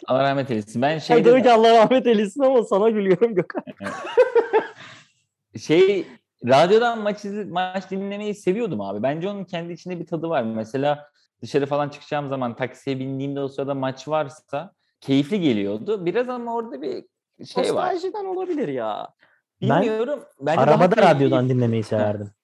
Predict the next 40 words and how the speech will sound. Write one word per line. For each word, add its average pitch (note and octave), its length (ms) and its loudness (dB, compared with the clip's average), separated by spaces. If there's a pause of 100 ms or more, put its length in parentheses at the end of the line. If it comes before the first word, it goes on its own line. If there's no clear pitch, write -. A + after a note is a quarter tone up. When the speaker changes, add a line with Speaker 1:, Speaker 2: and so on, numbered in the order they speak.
(380)
Speaker 1:
Arabada, E3+ 280 4
Speaker 3:
Evet. A3+ 100 2
Speaker 1:
arabada. G#3 380 2
Benim D3 140 0
dediğim G3+ 240 -4
de A3 40 -2
arabada, G#3+ 400 -4
taksideyim F#3 440 -6
mesela. F3 520 -6
Radyoda F3+ 340 -4
Speaker 3:
Bence C4 180 -4
de - 60 -2
Speaker 1:
şey A3+ 140 2
var, - 0 -
Speaker 3:
radyo A#2+ 180 -2
var. C#3 60 -8
Speaker 1:
maç D#3+ 180 -10 (920)
var. - 100 -12 (340)
Speaker 2:
Daha B3 180 2
heyecanlı B3+ 420 2
anlattığı B3 420 -2
için B3+ 320 -6
de B3 40 2
olabilir C#3+ 440 -2
bu C3 100 -2
arada. C3 160 0
Speaker 1:
Ha, D3 120 6
onu G#3 300 4
söyleyeceğim D3+ 640 6
abi. A#2+ 340 2
Cılız D3+ 340 2
atakları G3+ 520 0
falan F#3+ 420 -2
bile G3+ 180 0
çok G3 180 -4
büyük D#3 360 -2
anlatıyorlar G#3+ 760 -2
ya. A#2+ 340 -2
Maç D#3+ 340 -4
çok G3+ 160 -6